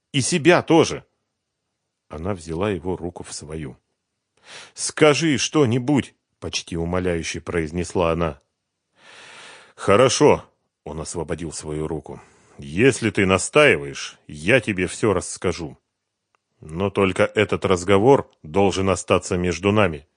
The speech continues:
И ты дашь мне слово никогда больше не вспоминать об этой истории. Договорились? Никому и никогда рассказывать о том, что сейчас услышишь».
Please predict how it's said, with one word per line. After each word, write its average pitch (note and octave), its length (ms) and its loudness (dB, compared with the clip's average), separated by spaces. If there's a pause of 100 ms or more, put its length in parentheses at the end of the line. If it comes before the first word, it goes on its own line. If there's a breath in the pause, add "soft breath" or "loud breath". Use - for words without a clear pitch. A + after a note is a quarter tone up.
(400 loud breath)
И G#2 120 0
ты G#2+ 160 0
дашь F#2+ 400 2
мне G2 180 -2
слово A2+ 420 2
никогда C#3 680 2
больше F2 420 -2
не E2+ 100 -4
вспоминать F2+ 600 0
об F2+ 200 -2
этой F2 260 0
истории. E2 520 0
Договорились? G#2+ 800 4 (560 loud breath)
Никому A2+ 840 2
и G#2+ 120 2
никогда A#2+ 600 2
рассказывать F2 760 0
о E2+ 60 -2
том, C#3 240 2
что - 220 -4
сейчас A2 440 0
услышишь». - 640 -6